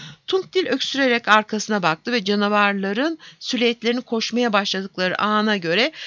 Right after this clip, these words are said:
daha yakında olduklarını görebiliyordu. "Yaklaşıyorlar." Ormandan çıkarak yavaşladılar. Kurtarıcı kent surları yaklaşık yarım mil kadar önlerindeydi.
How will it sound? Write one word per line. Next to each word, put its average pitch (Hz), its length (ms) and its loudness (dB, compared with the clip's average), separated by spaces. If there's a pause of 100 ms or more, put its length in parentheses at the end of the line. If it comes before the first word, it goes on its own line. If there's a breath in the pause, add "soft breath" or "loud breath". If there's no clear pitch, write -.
(200 loud breath)
daha 240 160 4
yakında 247 420 0
olduklarını 190 460 -4
görebiliyordu. 185 840 -2 (280 loud breath)
"Yaklaşıyorlar." 285 800 0 (460 loud breath)
Ormandan 277 540 2
çıkarak 220 460 -2
yavaşladılar. 185 840 -2
Kurtarıcı 190 480 -2
kent 202 280 2
surları 180 400 0 (280 loud breath)
yaklaşık 214 480 0
yarım 247 200 4
mil 202 180 0
kadar 202 380 0
önlerindeydi. 180 800 0